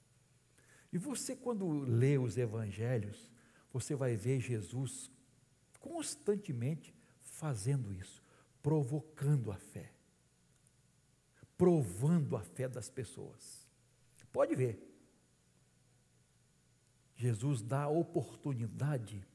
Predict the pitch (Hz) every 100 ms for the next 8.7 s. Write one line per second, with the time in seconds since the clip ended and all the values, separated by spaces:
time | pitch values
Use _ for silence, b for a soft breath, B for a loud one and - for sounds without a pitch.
0 | _ B B B B - 127 - 127 -
1 | 147 143 110 139 139 - 135 - 135 131
2 | - 147 - - 117 117 - _ _ _
3 | _ _ _ _ _ _ _ _ _ _
4 | _ _ _ _ _ _ - B B -
5 | - 233 202 156 143 175 214 - 143 -
6 | 135 117 - 123 - 117 - - - -
7 | _ _ _ _ _ _ _ _ B B
8 | B 143 107 - 135 131